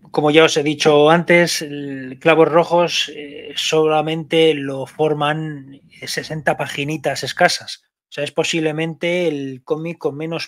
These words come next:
páginas que hayamos tratado hasta ahora. En, en esas, eh, sesenta páginas, eh, Roy Thomas dividió,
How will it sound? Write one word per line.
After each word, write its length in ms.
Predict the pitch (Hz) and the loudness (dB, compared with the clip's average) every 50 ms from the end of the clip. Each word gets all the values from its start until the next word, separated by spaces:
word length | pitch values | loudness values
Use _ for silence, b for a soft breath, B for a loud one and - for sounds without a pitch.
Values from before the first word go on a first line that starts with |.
| - _ | -8 _
páginas 460 | 170 156 - 170 160 170 185 175 - | -6 -6 -4 -6 -6 -4 -4 -6 -6
que 100 | - 139 | -6 -6
hayamos 300 | 131 143 147 151 151 139 | -4 -4 -4 -4 -6 -8
tratado 880 | - 139 127 - 151 143 143 160 160 156 151 143 139 135 127 127 127 127 | -10 -12 -10 -8 -6 -4 -2 -2 -2 -2 -2 -4 -4 -6 -8 -8 -10 -10
hasta 240 | 123 120 - - _ | -12 -14 -16 -16 _
ahora. 300 | - 135 127 - - - _ _ _ _ _ _ _ _ _ _ _ _ _ _ _ _ _ _ _ | -10 -10 -10 -10 -12 -16 _ _ _ _ _ _ _ _ _ _ _ _ _ _ _ _ _ _ _
En, 840 | - - 147 139 139 135 135 135 131 127 131 131 131 127 127 127 | -14 -10 -8 -8 -8 -8 -8 -8 -10 -12 -12 -14 -16 -16 -16 -18
en 200 | 123 120 127 139 | -16 -14 -8 -8
esas, 420 | 151 147 - 170 165 - - - - - | -6 -4 -2 -4 -4 -4 -6 -10 -12 -14
eh, 200 | 160 147 143 143 | -14 -12 -12 -10
sesenta 460 | - 156 139 175 165 160 - 165 135 | -8 -6 -6 -6 -6 -4 -4 -4 -2
páginas, 600 | 185 185 - - 170 175 180 190 190 185 - 151 143 | -2 -2 -4 -4 -6 -6 -4 -4 -6 -6 -8 -10 -12
eh, 340 | 139 135 131 131 123 123 117 - | -14 -16 -14 -16 -16 -18 -10 -6
Roy 140 | 156 151 156 147 | -4 -4 -2 -2
Thomas 340 | 170 156 156 165 175 151 | -2 -2 -2 -2 -4 -4
dividió, 680 | 143 143 127 131 127 127 139 147 147 156 160 165 - _ | -6 -8 -8 -8 -8 -6 -4 -2 0 0 0 -2 -2 _